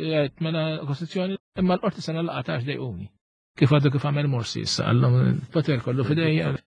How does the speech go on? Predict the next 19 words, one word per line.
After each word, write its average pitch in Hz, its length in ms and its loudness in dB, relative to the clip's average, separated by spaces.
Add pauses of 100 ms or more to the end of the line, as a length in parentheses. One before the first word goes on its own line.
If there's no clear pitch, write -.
(100)
l-imħalfin 160 540 8
qas - 160 2 (240)
ħallowhom 131 400 6
jidħlu 131 260 4
l-uffiċċju, 135 440 2 (180)
għax - 180 -6
referendum. 123 640 0 (420)
Fuq 165 140 8
liema 143 180 10
kostituzzjoni 120 680 0
tagħmel 123 260 4
referendum. 110 520 0 (360)
Il-liġi 131 400 8
ta' 131 140 2
Mohammed 143 420 4
tal-xarijiem 135 720 2
dik 165 140 0
għal 160 160 0
kostituzzjoni 180 640 2